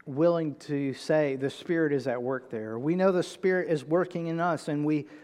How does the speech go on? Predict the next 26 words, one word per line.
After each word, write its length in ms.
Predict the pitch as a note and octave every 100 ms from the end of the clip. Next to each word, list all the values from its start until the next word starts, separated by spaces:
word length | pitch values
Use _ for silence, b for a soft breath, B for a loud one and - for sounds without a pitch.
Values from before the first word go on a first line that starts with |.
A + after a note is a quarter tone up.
| B
resist 500 | D3 C3+ D3+ D3+ -
it. 100 | C3+
Maybe 360 | C#3+ D#3+ G#3 A3
there's 280 | G3 F#3+ D#3+
an 120 | D#3+
area 420 | F3 G3+ G3 F#3
in 220 | F3 F3
your 180 | E3 D#3+
own 220 | D#3 F3+
life 320 | E3 F3 F3
where 80 | D#3
you 100 | D#3+
haven't 260 | A3+ B3 F3+
blasphemed 600 | D#3+ G3+ A3 - A3+ G#3
the 60 | D#3
Spirit, 540 | - A3 G#3+ D3+ - B B B
but 120 | E3+
you 100 | F#3
haven't 300 | G#3 A3 G3+
necessarily 720 | G3 F#3 F#3 - F#3 F3 E3+
been 200 | D3+ D#3
obedient 580 | C#3+ C3+ F#3 D#3+ B2+ -
to 100 | C#3
the 100 | A#2+
Spirit 400 | - C#3 B2 A#2+
either. 300 | C#3+ A2+ -